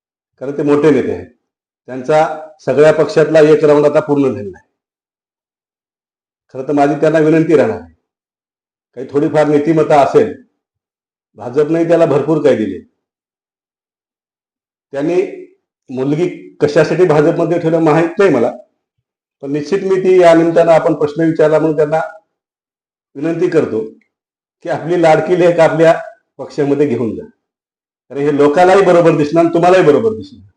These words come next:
तुम्ही एकीकडे भाजपचे दिग्गज नेते राष्ट्रवादी अजित पवार गटामध्ये प्रवेश करता,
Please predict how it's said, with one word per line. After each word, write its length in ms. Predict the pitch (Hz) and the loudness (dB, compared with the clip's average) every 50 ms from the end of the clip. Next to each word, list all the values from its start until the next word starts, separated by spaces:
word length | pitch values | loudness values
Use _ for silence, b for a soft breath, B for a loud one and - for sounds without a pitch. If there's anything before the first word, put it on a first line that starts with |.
| _ _ _ _ _ _ _ _ _ _ _ _ _ _ _ _ _ _ _ - | _ _ _ _ _ _ _ _ _ _ _ _ _ _ _ _ _ _ _ -10
तुम्ही 160 | 143 170 165 | -4 -2 0
एकीकडे 400 | 165 165 170 185 175 190 185 190 | 0 0 -2 -2 0 0 2 2
भाजपचे 720 | 143 135 147 147 147 185 160 143 - 190 196 196 196 - - - _ _ _ _ _ _ _ | 2 2 2 2 2 2 0 0 2 2 2 2 0 -4 -10 -16 _ _ _ _ _ _ _
दिग्गज 440 | 113 127 147 147 147 190 202 196 | -6 -4 -4 -2 0 0 0 2
नेते 400 | 202 208 196 202 208 202 208 202 202 - - _ _ _ _ - 151 | 2 0 2 2 2 2 2 2 0 -4 -12 _ _ _ _ -4 -2
राष्ट्रवादी 500 | 151 147 - - - 190 185 175 175 185 | 0 0 0 0 0 2 4 4 4 6
अजित 240 | 185 170 170 185 180 | 4 6 4 4 2
पवार 320 | - - 180 175 175 175 | 2 2 2 4 4 4
गटामध्ये 420 | 165 170 170 165 165 165 170 170 - | 4 4 4 4 4 2 0 -2 0
प्रवेश 300 | 165 156 160 151 147 143 | 2 2 4 2 2 2
करता, 340 | 143 123 113 - 104 98 95 | 0 -2 -2 -4 -6 -10 -10